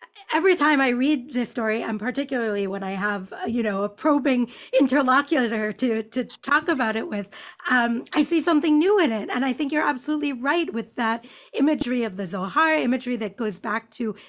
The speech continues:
Ezekiel that we say as part of the liturgy of the, the Passover Seder, you know, this image of, um, of the woman or the girl naked and bare, um, this, this situation of extreme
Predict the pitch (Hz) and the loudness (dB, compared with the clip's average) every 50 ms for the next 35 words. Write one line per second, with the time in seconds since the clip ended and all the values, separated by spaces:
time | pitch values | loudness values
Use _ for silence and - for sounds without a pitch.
0 | _ - - 185 180 247 277 262 - 311 320 330 330 330 302 254 226 220 - 240 | _ -8 -6 -2 0 0 0 0 0 2 2 2 2 0 0 -2 -4 -4 -4 -4
1 | 240 233 214 190 - - 262 240 240 240 240 226 208 - - 226 233 233 226 226 | -2 -2 -2 -4 -6 -6 -4 -2 -2 -2 -2 -2 -4 -6 -4 -2 -2 -2 -2 -2
2 | 208 180 175 - 226 214 214 208 196 - - - _ - 233 240 254 262 233 190 | -4 -6 -6 -6 -4 -4 -4 -4 -6 -8 -16 -14 _ -4 -2 0 0 -2 -2 -4
3 | 208 240 233 233 226 370 381 214 202 185 185 175 220 214 208 202 196 202 - - | -4 -4 -4 -4 -4 -6 -6 -8 -8 -8 -8 -6 -6 -4 -4 -4 -6 -8 -8 -10
4 | - 208 - - 220 240 247 - 302 285 277 247 294 285 277 277 - - - - | -12 -14 -8 -6 -4 -4 -2 -2 -2 -2 0 0 0 0 -2 -2 -6 -14 -20 -18
5 | - - 294 262 285 320 330 330 339 339 330 339 - 427 233 247 254 247 247 233 | -8 -4 -2 0 2 2 4 4 4 4 2 2 0 -2 -2 0 0 0 0 0
6 | 208 240 240 - - - - 254 269 294 277 - - - - - - 226 226 226 | 0 -2 -4 -6 -6 -4 0 0 2 2 0 -2 -4 -10 -10 -6 -4 -2 -2 -2
7 | 220 202 - - - - - _ _ - - 226 220 220 214 214 208 208 - - | -2 -4 -8 -14 -20 -20 -20 _ _ -4 -2 0 0 0 0 -2 -4 -6 -8 -10
8 | - - _ _ _ - 403 233 185 208 254 220 202 240 269 277 294 285 285 277 | -16 -20 _ _ _ -10 -10 -6 -2 -2 -2 0 2 2 2 2 2 2 2 0
9 | 277 277 392 415 220 214 185 220 175 - 240 233 254 269 277 262 240 220 220 240 | 0 0 -2 -2 -2 -4 -4 -6 -6 -4 -2 0 2 2 2 2 2 2 0 0
10 | 240 294 269 247 220 185 180 143 208 196 220 262 294 349 370 359 - - - - | 0 -2 -2 0 0 -2 -2 -2 -2 -2 0 0 0 0 -2 -4 -6 -12 -18 -16
11 | - - - 226 240 247 220 190 233 220 - - - - _ - 220 208 - - | -8 -4 0 0 2 2 0 0 -2 -6 -8 -10 -16 -16 _ -8 -8 -8 -8 -12
12 | - - - - - - - - - 277 - - - 233 240 262 262 - - 277 | -18 -20 -20 -20 -20 -20 -16 -10 -8 -8 -6 -4 -2 -2 0 0 -2 -2 -2 -2
13 | 247 247 - 214 214 - - - - - - 247 262 285 285 277 277 | -2 -2 -4 -6 -10 -10 -12 -18 -18 -8 -4 0 0 0 2 0 -2